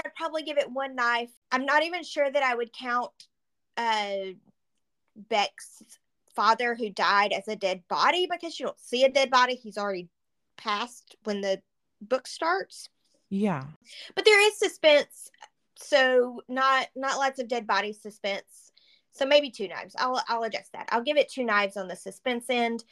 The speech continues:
Speaker 1: um, but it's a different kind of suspense than dead body suspense.
Speaker 2: Okay. Well, it sounds like definitely a book worth reading and one that I will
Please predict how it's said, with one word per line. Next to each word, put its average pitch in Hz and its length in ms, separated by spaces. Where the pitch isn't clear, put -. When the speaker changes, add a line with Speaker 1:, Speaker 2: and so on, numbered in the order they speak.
Speaker 1:
um, 208 280
but 226 100
it's 220 160
a 226 40
different 202 320
kind 185 200
of 190 80
suspense - 580
than 180 460
dead 175 220
body 147 260
suspense. - 720
Speaker 2:
Okay. - 400
Well, 202 240
it 202 140
sounds 214 300
like 202 320
definitely 196 520
a 175 60
book 165 240
worth 151 180
reading 143 380
and 147 100
one 143 140
that 135 100
I 156 140
will 151 260